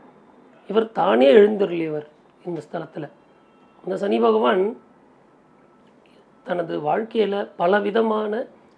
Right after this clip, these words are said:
இன்னல்களையும் கஷ்டங்களையும் அனுபவிச்சு, "போதுண்டா இந்த வாழ்க்கை" அப்படின்னு நினைச்சு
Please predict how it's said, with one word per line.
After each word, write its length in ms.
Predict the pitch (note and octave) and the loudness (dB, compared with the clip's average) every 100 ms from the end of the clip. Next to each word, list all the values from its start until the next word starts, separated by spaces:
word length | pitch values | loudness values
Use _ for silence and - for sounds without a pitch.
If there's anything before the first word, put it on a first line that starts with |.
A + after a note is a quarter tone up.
| - | 0
இன்னல்களையும் 720 | G3 A#3 A#3+ G3 F3+ F#3+ A3+ - _ _ | 4 4 4 2 -2 -4 -8 -18 _ _
கஷ்டங்களையும் 760 | F#3 E3+ B3 A#3 G3 F#3 G#3+ - _ _ - | -6 0 2 4 2 -2 -6 -10 _ _ -4
அனுபவிச்சு, 720 | F#3 A#3+ A#3 E3+ - G#3+ E3 - _ _ _ | 2 4 4 0 -4 -6 -8 -12 _ _ _
"போதுண்டா 420 | G3+ B3+ C4+ A3+ | 4 6 6 4
இந்த 140 | F3+ F3 | 2 0
வாழ்க்கை" 420 | F3+ G3 G#3 F3+ | -2 -4 -4 -6
அப்படின்னு 320 | E3 G3 G3 | -6 -6 -4
நினைச்சு 480 | F3+ F3+ A3 F3 | -4 -8 -8 -8